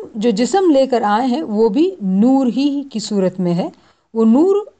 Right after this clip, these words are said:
दुनिया में हमारे लिए आया है ताकि हमारी इखलाक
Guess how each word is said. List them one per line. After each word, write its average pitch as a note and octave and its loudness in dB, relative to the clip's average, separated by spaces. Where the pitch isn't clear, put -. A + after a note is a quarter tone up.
दुनिया A3 -2
में C4+ -4
हमारे G#3 0
लिए G3 0
आया E3+ -2
है D4 -4
ताकि C4+ -4
हमारी G#3 -2
इखलाक G#3 -4